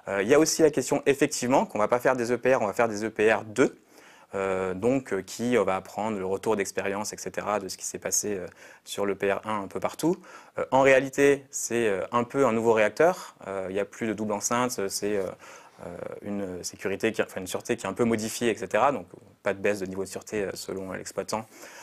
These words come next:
euh, mais ça se discute. Euh, aujourd'hui, ce réacteur, il existe essentiellement sur PowerPoint. Euh, c'est pas un réacteur qu'on sait quelle pièce on va mettre où, et cetera. Il n'est pas du tout finalisé, il n'a pas du tout été instruit par l'A S N.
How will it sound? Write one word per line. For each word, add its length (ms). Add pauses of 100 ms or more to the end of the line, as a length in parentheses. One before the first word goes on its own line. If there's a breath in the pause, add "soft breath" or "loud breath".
(180 loud breath)
euh, 120
mais 100
ça 140
se 80
discute. 540 (200 soft breath)
Euh, 160
aujourd'hui, 480
ce 120
réacteur, 380
il 100
existe 360
essentiellement 540
sur 160
PowerPoint. 420 (480)
Euh, 120
c'est 160
pas 100
un 100
réacteur 400
qu'on 140
sait 240
quelle 200
pièce 460
on 60
va 100
mettre 240
où, 80
et 60
cetera. 380
Il 60
n'est 60
pas 140
du 100
tout 160
finalisé, 420
il 40
n'a 80
pas 120
du 120
tout 100
été 240
instruit 320
par 140
l'A 80
S 140
N. 140